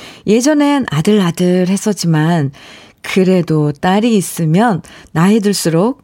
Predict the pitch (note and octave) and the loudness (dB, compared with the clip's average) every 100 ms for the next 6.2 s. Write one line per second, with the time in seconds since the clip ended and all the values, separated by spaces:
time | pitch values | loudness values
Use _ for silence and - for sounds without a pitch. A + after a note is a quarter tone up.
0 | _ D#3 F#3 G#3 A3 A3 G#3+ A3 A#3 B3+ | _ 0 2 4 4 2 0 0 -2 0
1 | A3+ F#3+ C4 - _ _ _ - D#4 C#4 | 0 0 -4 -12 _ _ _ -4 -2 -2
2 | F#3+ D3 D#3 C#3+ C#3+ E3 D#3+ D#3+ E3 C3+ | -2 -2 -6 -8 -6 -4 -2 0 0 -2
3 | - C#3 - _ - D#3+ - F#3+ - F3+ | -6 -12 -14 _ -8 -4 -2 -2 -4 -8
4 | G3 - - F#3 F#3 - - - C4 G#3+ | -12 -10 -6 -2 -2 -6 -12 -14 -4 -2
5 | A#3+ B3+ A#3+ B3+ - A#3 A#3 G#3+ G3+ G3+ | 0 0 0 -2 -2 -2 0 0 -2 -2
6 | B3 | -4